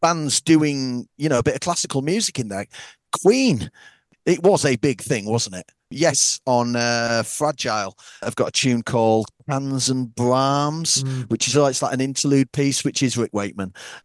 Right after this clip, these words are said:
Speaker 1: There was loads of it around, and I think loads of it is brilliant, but I don't think this is at all, unfortunately.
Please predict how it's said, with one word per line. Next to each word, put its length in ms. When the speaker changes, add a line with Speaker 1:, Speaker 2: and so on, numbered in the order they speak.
Speaker 1:
There 100
was 180
loads 320
of 60
it 100
around, 540
and 100
I 40
think 280
loads 520
of 100
it 120
is 140
brilliant, 480
but 140
I 120
don't 260
think 280
this 200
is 140
at 80
all, 260
unfortunately. 600